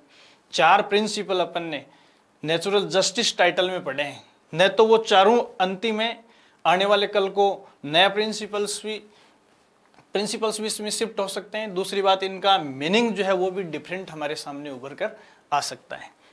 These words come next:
तो इस प्रकार मैंने आपको बताया कि, ए, principles of natural justice का पालन नहीं होने से क्या प्रभाव पड़ सकता है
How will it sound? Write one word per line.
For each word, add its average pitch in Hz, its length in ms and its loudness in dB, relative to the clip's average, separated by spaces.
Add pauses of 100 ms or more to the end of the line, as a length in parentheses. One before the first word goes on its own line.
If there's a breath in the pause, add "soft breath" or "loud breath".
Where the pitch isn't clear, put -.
(160 soft breath)
तो 202 60 2
इस 208 120 0
प्रकार 190 380 4
मैंने 175 220 2
आपको 175 260 4
बताया 156 300 0
कि, 196 240 -8 (340 loud breath)
ए, 151 100 -2
principles 208 600 -2
of 220 140 -4
natural 175 460 -4 (140)
justice - 520 -6
का 190 280 4
पालन 180 400 -2
नहीं 170 380 -4
होने 165 320 -6
से 131 200 -10 (1040 soft breath)
क्या 226 160 6
प्रभाव 180 380 2
पड़ 175 180 -2
सकता - 380 -8
है - 180 -14